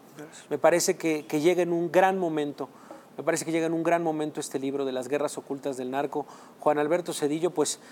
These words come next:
Speaker 2: tienes el micrófono abierto en este programa, te
Speaker 1: Muchas
Speaker 2: agradecemos
Speaker 1: gracias.
Speaker 2: de verdad.
Speaker 1: Gracias por la
Speaker 2: Eh,
Speaker 1: invitación.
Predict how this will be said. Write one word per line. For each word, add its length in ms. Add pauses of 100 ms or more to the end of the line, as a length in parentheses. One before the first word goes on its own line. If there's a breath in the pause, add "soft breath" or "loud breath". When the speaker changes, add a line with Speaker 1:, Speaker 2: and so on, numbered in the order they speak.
(140 loud breath)
Speaker 2:
tienes 240
el 80
micrófono 400
abierto 320
en 40
este 200
programa, 360
te 140
Speaker 1:
Muchas 40
Speaker 2:
agradecemos 460
Speaker 1:
gracias. 280
Speaker 2:
de 60
verdad. 300
Speaker 1:
Gracias 300
por 120
la 60
Speaker 2:
Eh, 40
Speaker 1:
invitación. 420